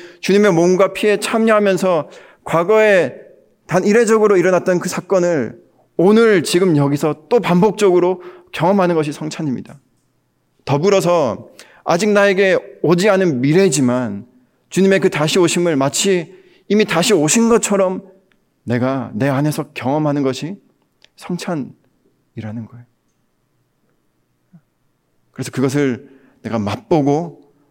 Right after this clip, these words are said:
경험하고 증언하는 삶을 살 수 있게 되는 것이죠. 여기에 전하는 것이라, 전하는 것이라라고 말씀하고 있는, 있는데요. 사람은 반드시 맛보고 경험한 것만을 전할 수 있습니다.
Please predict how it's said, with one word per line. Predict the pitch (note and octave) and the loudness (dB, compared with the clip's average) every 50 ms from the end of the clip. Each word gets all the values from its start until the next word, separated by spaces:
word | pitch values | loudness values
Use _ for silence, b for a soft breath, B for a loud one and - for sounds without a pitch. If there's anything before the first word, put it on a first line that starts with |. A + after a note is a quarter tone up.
| _ _ _ | _ _ _
경험하고 | - - B2+ C3+ C#3+ C#3+ C#3 B2+ A2+ A#2 A#2 B2 B2+ - b b b b b b b _ _ | -8 -4 -4 -2 -2 0 -2 -2 -2 -4 -6 -6 -10 -14 b b b b b b b _ _
증언하는 | - - C3+ C3+ C#3+ D3+ C#3+ B2+ A2 G2 B2 - - C#3 C3+ C3 | -2 0 2 4 4 4 4 2 2 0 -2 -2 -2 -2 -2 -2
삶을 | - - C#3 C#3 C3+ C3+ | -2 -2 -2 0 -2 -2
살 | - D#3+ D#3 | -2 -4 -4
수 | - D3+ C#3 | -2 -2 -2
있게 | A#2 - B2 | -2 -2 -4
되는 | G#2 G2 G2 G2+ | -4 -4 -4 -6
것이죠. | G2 A2 - - - - - _ _ _ B B B B B B B B B - | -6 -10 -14 -18 -20 -20 -20 _ _ _ B B B B B B B B B -2
여기에 | A#2 C#3 C#3+ D3+ C#3+ | 0 2 2 2 0
전하는 | - - D3 D3+ D#3+ F3 F#3 F3+ | 0 0 2 2 4 4 4 4
것이라, | F3 D#3+ - E3 D#3 D3+ C#3 - - - _ - - | 2 2 2 0 0 0 0 -2 -6 -14 _ -20 -12
전하는 | - - C3+ C#3+ D3+ E3 D3+ | -4 0 0 2 2 2 2
것이라라고 | D3 C3 - C#3+ C#3 C#3 B2+ A2 G#2 F#2+ - - _ _ _ _ _ _ _ _ _ - A#2+ B2+ A#2+ | 2 0 2 2 2 2 2 0 -2 -6 -8 -14 _ _ _ _ _ _ _ _ _ -6 -4 -2 -2
말씀하고 | G#2+ G#2 A2 - C3+ C3 C3 C3 A#2+ | -4 -4 -6 -6 -6 -6 -4 -4 -4
있는, | G#2+ G#2+ A2 G#2 A2 - - _ _ _ _ | -4 -6 -8 -10 -12 -16 -18 _ _ _ _
있는데요. | G#2 G2+ G#2 G#2+ G#2+ F#2+ F2+ - G#2+ A2+ _ _ _ _ _ _ b b b b b b b b b b b b b b _ _ _ _ _ _ _ _ _ _ _ _ _ _ _ _ _ | -8 -8 -8 -8 -10 -12 -16 -20 -20 -20 _ _ _ _ _ _ b b b b b b b b b b b b b b _ _ _ _ _ _ _ _ _ _ _ _ _ _ _ _ _
사람은 | - - F#3 E3+ E3+ E3 E3+ E3 D#3 C3 G2 - - - | -10 -6 -4 -2 -2 -2 -2 -2 -2 -2 -4 -6 -10 -16
반드시 | - - C3+ C3+ C#3 C#3 - D#3 | -12 -6 -4 -2 -2 -2 -2 -2
맛보고 | B2+ G#2+ A2 G#2+ - - D3+ D3 E3+ D#3 - | -2 -2 -2 -4 -4 -6 -4 -4 -4 -4 -4
경험한 | - C3 C3+ C#3+ D#3 E3+ E3+ E3 | -6 -6 -4 -2 -2 -2 -2 -2
것만을 | D3+ D#3 C#3+ C3+ B2+ B2 A#2 | -2 -2 -4 -2 -2 -4 -4
전할 | A2 - A2 G#2 A2 B2 | -6 -8 -10 -10 -10 -10
수 | - - | -10 -14
있습니다. | - - - F#2+ G2+ - | -14 -14 -16 -18 -18 -20